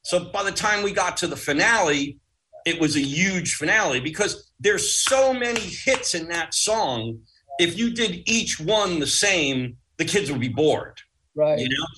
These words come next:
Speaker 1: So like I said, the first couple of times we did it, it was a bang with flames. And then the second chorus, it was a bang with pyro. And then the third chorus, it was bangs with airburst.
Speaker 2: Right.
Speaker 1: So each time the kids had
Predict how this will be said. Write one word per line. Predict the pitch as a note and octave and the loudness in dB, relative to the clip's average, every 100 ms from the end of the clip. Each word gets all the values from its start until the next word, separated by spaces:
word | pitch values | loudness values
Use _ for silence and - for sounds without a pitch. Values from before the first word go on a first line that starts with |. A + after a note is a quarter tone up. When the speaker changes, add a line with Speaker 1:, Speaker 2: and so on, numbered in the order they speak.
| - - | -20 -8
Speaker 1:
So | - F3+ | 2 2
like | F3 F3 | 4 2
I | |
said, | F3+ | 0
the | B2+ | -2
first | A2+ G3+ G3 | 0 0 2
couple | G3 F#3+ | 0 -2
of | G3 | -4
times | - F#3 F#3 E3+ | -4 -4 -4 -4
we | F3 | -2
did | F#3 | 0
it, | F3 F3 - _ | 2 -2 -8 _
it | E3+ | -4
was | D#3+ D3+ | 0 0
a | C3 | 0
bang | F3+ F3+ E3+ E3+ | 2 4 4 2
with | D#3 D3+ | 0 -2
flames. | - G3 F3+ C#3+ A2 F#2+ F2+ - | 0 2 4 4 0 -4 -6 -2
And | C#3+ | 0
then | D#3 D#3 - _ | 0 -2 -6 _
the | - | 0
second | - G#3 G3 G3 - | 2 2 2 -2 -2
chorus, | G3+ G3+ F3+ E3+ - - _ | 0 2 2 0 -2 -6 _
it | F3 F3+ | -8 -6
was | D#3+ | -4
a | |
bang | E3 E3 D#3+ E3 D#3+ | -2 0 2 0 0
with | D3+ D3+ | -2 -4
pyro. | - G#3+ G3 D#3 B2+ G2+ G#2 | 0 2 4 4 2 0 -4
And | C#3 | -2
then | E3 | -2
the | E3 | -4
third | D#3 A#3 A3+ A3+ | 0 2 2 0
chorus, | A3 G3 F3 - | -4 -2 -2 -6
it | E3+ | -6
was | E3 - | -8 -2
bangs | F3+ F3 F3 E3 - | 2 2 2 0 -2
with | D#3 | -2
airburst. | F3 A#3 A3+ - B2 F#2 - - - - | 2 2 2 2 0 -2 -6 -8 -16 -8
Speaker 2:
Right. | D3+ D#3 | -2 0
Speaker 1:
So | D3 - | 0 -2
each | A#3+ A#3+ - | -8 -8 -8
time | A3 G#3+ G3+ D3 B2+ _ | -4 -2 0 -2 -10 _
the | E3+ | -6
kids | E3+ G#3 G3+ - | -2 2 2 2
had | G3 F#3 E3+ | 2 2 2